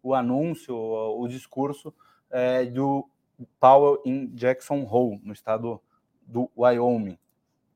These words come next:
certo? Algumas outras notícias interessantes antes da gente comentar, acho que a principal, não sei se é necessariamente a principal, é, polêmica da semana, mas como foi uma semana relativamente parada, a gente pode trazer isso, acho que é legal,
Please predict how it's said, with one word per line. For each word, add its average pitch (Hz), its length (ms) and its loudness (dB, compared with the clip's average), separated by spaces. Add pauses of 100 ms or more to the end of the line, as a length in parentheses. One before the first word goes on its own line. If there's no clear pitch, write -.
certo? 151 420 4 (260)
Algumas 208 400 4
outras 196 400 2
notícias 156 720 -2
interessantes 135 640 -4
antes 156 160 -8
da 143 100 -2
gente 135 220 -6
comentar, 131 360 -4
acho - 100 -16
que 147 80 2
a - 80 -2 (200)
principal, 175 480 -2
não 226 120 -4
sei 240 100 -4
se 185 80 -4
é 160 60 0
necessariamente 139 420 -4
a 131 60 -10
principal, 135 880 2 (440)
é, 110 760 0
polêmica 131 580 0
da 107 100 -6
semana, 139 380 -2
mas - 140 -6
como 160 160 -8
foi 147 120 -10
uma 139 120 -10
semana 120 500 -10 (280)
relativamente 123 680 -6
parada, 127 460 4
a 127 40 0
gente 123 240 -8
pode 120 240 -2
trazer 117 360 -4
isso, 117 240 -8
acho 107 120 -12
que - 80 -12
é 113 60 -2
legal, 110 460 2